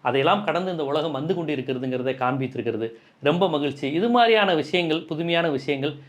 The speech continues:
சினிமாவினுடைய வடிவத்திலும் உள்ளடக்கத்திலும் மாறி வருவதுங்கிறத நாம் அனைவரும் பாராட்ட வேண்டிய விஷயமா ஜீவா சினிமா பார்க்குது. இது போன்ற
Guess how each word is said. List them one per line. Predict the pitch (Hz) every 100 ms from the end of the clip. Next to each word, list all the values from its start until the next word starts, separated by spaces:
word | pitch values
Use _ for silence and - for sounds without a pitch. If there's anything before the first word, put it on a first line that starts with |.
| - -
சினிமாவினுடைய | 175 180 180 165 160 143 143 135 135
வடிவத்திலும் | 123 160 170 156 160 202 - - 143
உள்ளடக்கத்திலும் | 208 220 202 170 175 190 151
மாறி | 160 156
வருவதுங்கிறத | 139 131 135 131 120 180 233 - - _ 139
நாம் | 139 139 127
அனைவரும் | 170 170 160 123 104
பாராட்ட | 135 147 139
வேண்டிய | 131 127 113
விஷயமா | 120 139 160
ஜீவா | 127 120
சினிமா | 120 113 104
பார்க்குது. | 104 98 - _ - - -
இது | 208 214
போன்ற | 240